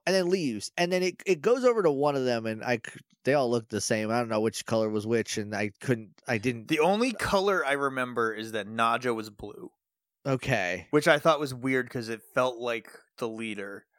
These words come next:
Speaker 2: But I think their, their sashes might match, like, the monster colors more than, like, what a, what you
Speaker 1: Maybe.
Speaker 2: would think a ranger color would
Speaker 1: And
Speaker 2: be.
Speaker 1: none of, none of them are red because they're all wearing
Speaker 2: Yeah.
Speaker 1: a red shirt, so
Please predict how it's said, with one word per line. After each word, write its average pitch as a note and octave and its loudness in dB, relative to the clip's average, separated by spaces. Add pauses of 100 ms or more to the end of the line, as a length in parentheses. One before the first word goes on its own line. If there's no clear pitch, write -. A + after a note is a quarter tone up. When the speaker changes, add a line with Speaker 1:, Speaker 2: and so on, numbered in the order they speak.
(240)
Speaker 2:
But D3+ 2 (1160)
I D3+ 0
think D3+ -6
their, D#3 2 (140)
their C#3 6
sashes C3 0
might A#2+ -4
match, A#2 -2
like, G#2+ -6
the F#2 -12
monster G#2+ -6
colors E3 -4
more D#3+ -2
than, A#2+ -2
like, A#2 -2
what C#3 4
a, C#3 2
what C3+ 2
you C3 0
Speaker 1:
Maybe. - -4
Speaker 2:
would A#2+ -2
think A#2 -4
a A2+ 0
ranger A#2 -2
color G2+ -6
would G2+ -4
Speaker 1:
And D3+ 0
Speaker 2:
be. - -6
Speaker 1:
none F#3 0
of, F#3 0
none F#3+ 0
of F#3 0
them E3 0
are C3+ 2
red B2+ 0
because A#2 0
they're A#2 -2
all G#2+ 0
wearing F2+ -8 (180)
Speaker 2:
Yeah. A#2 -2
Speaker 1:
a G#2+ -2
red F2 -4 (380)
shirt, - -6
so E2 -6